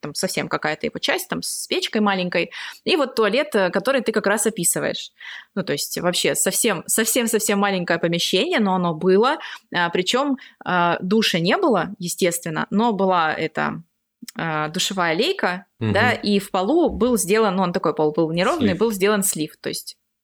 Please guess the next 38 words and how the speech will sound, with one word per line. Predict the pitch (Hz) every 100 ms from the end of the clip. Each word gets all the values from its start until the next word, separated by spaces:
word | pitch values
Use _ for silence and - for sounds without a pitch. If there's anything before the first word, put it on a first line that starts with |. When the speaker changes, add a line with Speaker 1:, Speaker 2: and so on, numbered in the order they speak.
| _ -
Speaker 1:
<laughs> | - 220
купался | 220 233 302 - 214
ты, | 269
сидя | 294 196 208 208
на | 180
унитазе. | 196 214 139 139 -
Ну, | 180
это | 147 - -
факт. | 147 143 - _ - - - - -
Speaker 2:
Слушай, | - 143 147 135 110 101
Speaker 1:
Вот. | 95
Speaker 2:
а, | - 92 90
кстати, | - - 127 135 - 98 82 78
насчёт | 90 92 85 110 110 -
этой | 107 107
темы. | 107 120 101
Speaker 1:
Мама | 202 262
Speaker 2:
Ты | 285
Speaker 1:
в |
Speaker 2:
щ- | 269
Speaker 1:
этой | 269
квартире | 254 240 330
у | 381
меня | 262
прожила | 240 233 233 349 311
года | 226 294
полтора, | 277 247 254 208 160
наверно. | 151 156 - 190 _
Вот. | 180 160 - -
Speaker 2:
Ты | - 104
щас | 117
Speaker 1:
Вот | 104
Speaker 2:
сказала, | - 110 123 151
Speaker 1:
серьёзно. | 135 95
Speaker 2:
да, | 98 90
я | 87 98 107
вот, | 104 101 101 -
э, | 95 92 92 90 90